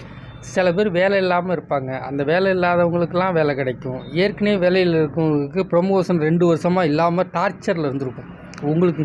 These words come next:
கீழே உள்ளவங்களுக்கெல்லாம் ப்ரமோஷன் கிடைச்சிருக்கும். ஆனா இப்ப உங்களுக்கு ப்ரமோஷன் கிடைக்கும். தொழில்ல தடங்கள், தாமதங்கள் இருந்தவங்க, ஒரு வேதனைப்பட்டவங்க, கொடுத்த ஆர்டர் கிடைக்கலையே, அந்த ஆர்டரை சரியான நேரத்துல முடிக்க முடியலையேன்னு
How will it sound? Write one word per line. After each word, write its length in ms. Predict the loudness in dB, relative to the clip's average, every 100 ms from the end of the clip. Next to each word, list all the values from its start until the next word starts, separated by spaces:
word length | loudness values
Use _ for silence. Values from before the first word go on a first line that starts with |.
| -2
கீழே 380 | 2 4 4 4
உள்ளவங்களுக்கெல்லாம் 640 | 2 2 0 0 0 0
ப்ரமோஷன் 460 | 0 0 0 -2 -4
கிடைச்சிருக்கும். 500 | -4 -8 -8 -14 -16 -20 -18 -18 -14 -6
ஆனா 200 | -2 0
இப்ப 600 | -2 -4 -8 -2 -2 -2 0
உங்களுக்கு 480 | 4 6 4 0
ப்ரமோஷன் 460 | -2 -2 -2 -4 -8
கிடைக்கும். 400 | -12 -16 -20 -20 -20 -20 -20 -20 -20 -20 -4 2
தொழில்ல 520 | 4 4 2 -2 -2
தடங்கள், 520 | -2 0 0 -2 -2
தாமதங்கள் 600 | 0 0 0 -2 -2 -2
இருந்தவங்க, 600 | -4 -2 -2 -2 0 0
ஒரு 200 | 2 2
வேதனைப்பட்டவங்க, 1080 | 2 2 2 0 -2 -4 -4 -2 -2 -2 -4 -4
கொடுத்த 340 | -2 -2 -2 0
ஆர்டர் 340 | 0 0 -4
கிடைக்கலையே, 480 | -4 -6 -6 -4 0
அந்த 240 | 0 0
ஆர்டரை 280 | 2 2 0
சரியான 540 | -2 -2 -2 -2 -2
நேரத்துல 260 | -4 -4 -4
முடிக்க 320 | -2 -2 -2
முடியலையேன்னு 640 | -2 -4 -2 0 0 -2